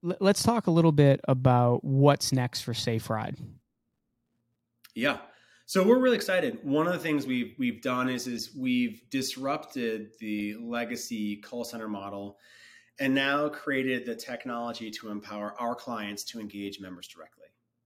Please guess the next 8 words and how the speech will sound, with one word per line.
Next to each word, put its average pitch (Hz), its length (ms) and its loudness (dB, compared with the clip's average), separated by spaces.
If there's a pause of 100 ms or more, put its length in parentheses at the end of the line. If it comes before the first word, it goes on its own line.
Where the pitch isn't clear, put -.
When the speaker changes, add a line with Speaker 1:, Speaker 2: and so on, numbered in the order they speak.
(120)
Speaker 2:
So 117 640 -2
in 135 220 0
that 123 280 -4
journey 110 560 -10
of 101 320 -12
member 120 440 -4 (100)
calls 113 340 -4
up 107 360 -10